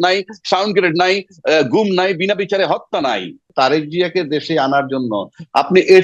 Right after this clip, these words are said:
চেয়ে মোক্ষম সময় কোথায়? পাঁচই আগস্টের পরে আনতে গে-, আনা যাইতো, সেটা ফেল করলেন। আপনি এখনো আনতেছেন না নির্বাচনের জন্য। তারেক জিয়া কি বলছে যে, "আমি লন্ডন থাকি, তোমরা নির্বাচনের জন্য চিৎকার করো"? আমি জানি না, আমি জানি না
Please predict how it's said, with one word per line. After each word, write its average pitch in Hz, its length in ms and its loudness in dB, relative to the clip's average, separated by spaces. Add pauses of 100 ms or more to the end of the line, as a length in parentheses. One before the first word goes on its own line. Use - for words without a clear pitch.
চেয়ে 196 120 8
মোক্ষম 180 420 4
সময় 170 340 4
কোথায়? 127 460 0 (280)
পাঁচই 170 280 2
আগস্টের 190 340 2
পরে 185 220 2
আনতে 160 260 2
গে-, 139 280 -2
আনা 143 200 0
যাইতো, 135 440 -4 (180)
সেটা 165 260 -2
ফেল 151 300 -2
করলেন। 101 380 -4 (280)
আপনি 233 200 0
এখনো 233 360 2
আনতেছেন 214 440 0
না 104 320 -4 (240)
নির্বাচনের 180 540 2
জন্য। 147 280 0 (220)
তারেক 185 240 0
জিয়া 220 120 0
কি 226 120 0
বলছে 202 400 0
যে, 151 140 2
"আমি 180 240 2
লন্ডন 180 380 0
থাকি, 170 320 -4
তোমরা 165 220 -2
নির্বাচনের 165 560 -2
জন্য 165 180 -4
চিৎকার 170 400 -4
করো"? 202 140 2
আমি 220 120 0
জানি 156 180 2
না, 82 200 -8
আমি 151 160 -4
জানি 120 200 0
না 82 100 -10